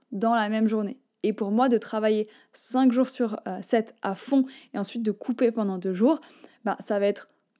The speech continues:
dur pendant ces cinq jours, et ensuite ça va être dur pendant les deux jours de repos, parce que,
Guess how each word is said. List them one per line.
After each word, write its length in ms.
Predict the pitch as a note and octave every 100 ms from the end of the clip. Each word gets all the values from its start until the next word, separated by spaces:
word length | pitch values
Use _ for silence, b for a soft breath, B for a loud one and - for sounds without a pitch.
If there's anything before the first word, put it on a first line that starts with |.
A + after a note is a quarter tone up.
| -
dur 540 | F#3+ G#3+ D#4 D4+ -
pendant 280 | - G3+ G3+
ces 220 | - G#3
cinq 320 | - G#3 G3+
jours, 320 | G3 A#3+ E4+ E4+ b b
et 80 | A3
ensuite 240 | A3 A3 -
ça 80 | A3+
va 80 |
être 120 | G#3 G3+
dur 300 | C#4+ F#4 -
pendant 220 | B3 A3+
les 100 | G#3+
deux 160 | A3+
jours 180 | A3+ A#3
de 80 | G#3
repos, 380 | G#3+ G#3+ D4 D#4+
parce 240 | A3+ G#3
que, 220 | - C4